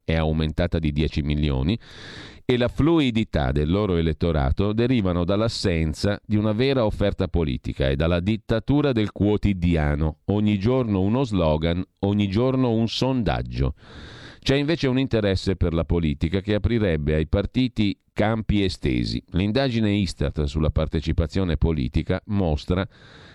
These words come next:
che si informa di politica e ne parla tre quarti degli italiani con più di quattordici anni, mentre meno di un decimo si impegna in una partecipazione politica attiva.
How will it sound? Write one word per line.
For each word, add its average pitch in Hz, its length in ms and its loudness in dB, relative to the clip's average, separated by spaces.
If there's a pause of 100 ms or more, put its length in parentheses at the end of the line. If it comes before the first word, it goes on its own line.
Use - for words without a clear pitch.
(160)
che 113 140 2
si 127 180 2
informa 131 380 0
di 95 120 0
politica 90 540 0
e 80 60 0
ne 92 140 0
parla 73 360 0
tre 110 220 -2
quarti 123 400 0
degli 95 240 2
italiani 92 560 0
con 92 160 -2
più 110 160 2
di 107 80 0
quattordici 90 580 -2
anni, 65 340 -4 (100)
mentre 92 480 0
meno 113 440 2
di 90 100 0
un 92 160 2
decimo 92 520 0
si 101 180 -2
impegna 92 760 0
in 110 140 0
una 113 160 2
partecipazione 90 960 -2
politica 73 640 0
attiva. 73 640 0